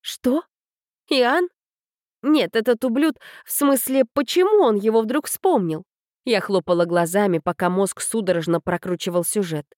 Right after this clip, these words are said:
Ага, было. Джейк и Иоанн с детства дружат, потому Джейк и оказался при дворе. Помню, меня впечатлили сцены с их метаниями между дружбой и любовью к Юре.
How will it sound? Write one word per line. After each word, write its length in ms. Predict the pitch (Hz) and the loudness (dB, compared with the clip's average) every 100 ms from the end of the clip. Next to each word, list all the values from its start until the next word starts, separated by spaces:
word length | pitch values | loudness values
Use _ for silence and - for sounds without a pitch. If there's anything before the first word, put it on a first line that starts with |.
| _ _ _ _ _ _ - | _ _ _ _ _ _ -4
Ага, 360 | 262 254 156 147 _ _ - | -2 0 -2 -4 _ _ -14
было. 440 | 185 220 160 131 - _ _ - | -4 -2 -2 -6 -10 _ _ -10
Джейк 460 | 190 180 240 220 - - | -8 0 0 0 -4 -6
и 100 | 220 170 | -2 -2
Иоанн 340 | - 226 247 | 0 0 0
с 60 | 185 | -2
детства 500 | 170 208 - 220 220 | -2 -2 -2 -2 0
дружат, 480 | 226 269 175 156 - - - _ | 2 0 0 -4 -8 -20 -20 _
потому 540 | 269 302 311 330 277 185 | -4 0 2 2 2 0
Джейк 380 | 175 240 294 - | 0 0 0 -2
и 100 | 311 | -2
оказался 640 | 302 - 311 214 214 - 220 | -2 0 0 2 0 0 -2
при 180 | 240 214 | 0 0
дворе. 380 | 233 226 147 - _ _ _ | 0 -2 -4 -10 _ _ _
Помню, 280 | 247 254 226 | 0 2 2
меня 260 | 214 214 202 | 2 2 0
впечатлили 600 | - 208 233 262 240 175 | -2 -6 -4 -2 -2 -2
сцены 440 | - - 240 196 | -2 0 2 2
с 120 | - | 0
их 120 | 185 214 | -4 -2
метаниями 640 | 202 233 220 190 175 180 | 0 0 0 2 2 2
между 360 | 185 180 170 185 | 2 0 0 -2
дружбой 540 | 190 247 214 170 175 | -2 -2 -2 -2 -4
и 260 | - 190 185 | -2 -2 0
любовью 520 | 190 190 196 185 220 | 0 2 0 0 -4
к 80 | 240 | -2
Юре. 380 | 226 160 156 | 0 0 -4